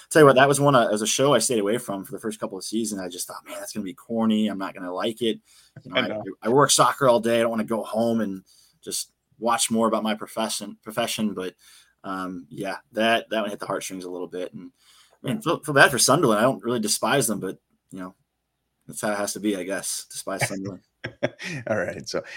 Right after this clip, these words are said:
Speaker 2: I don't even, is Sun-, Sunderland's what, in the championship, I think, right now, aren't they?
Speaker 1: I
Speaker 2: If I'm not
Speaker 1: believe they are
Speaker 2: mistaken.
Speaker 1: now, but you have to double check for sure.
Speaker 2: Yeah,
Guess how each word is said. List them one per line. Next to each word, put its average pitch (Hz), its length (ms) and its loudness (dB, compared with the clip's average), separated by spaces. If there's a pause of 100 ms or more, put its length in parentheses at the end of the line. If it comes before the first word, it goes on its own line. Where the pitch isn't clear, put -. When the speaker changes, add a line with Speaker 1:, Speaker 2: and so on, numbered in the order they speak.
(100)
Speaker 2:
I - 60 -2
don't 214 120 4
even, 143 180 4
is - 180 -2
Sun-, - 220 -2
Sunderland's 165 500 0
what, 95 200 -2
in 87 80 -6
the 87 160 -8 (120)
championship, - 680 -6
I - 40 -6
think, - 260 -12
right 85 140 -4
now, 80 220 -6
aren't 87 140 -8
they? 135 180 -10 (180)
Speaker 1:
I 104 100 -4
Speaker 2:
If 95 60 -2
I'm 101 100 4
not 104 80 2
Speaker 1:
believe 127 200 2
they 135 180 4
are 135 100 6
Speaker 2:
mistaken. 135 100 2
Speaker 1:
now, 131 240 4
but 101 100 -2
you - 540 -14
have 101 80 -10
to - 80 -16
double 95 200 -6
check 92 300 -4
for 85 140 -14
sure. 92 220 -6
Speaker 2:
Yeah, 92 160 -4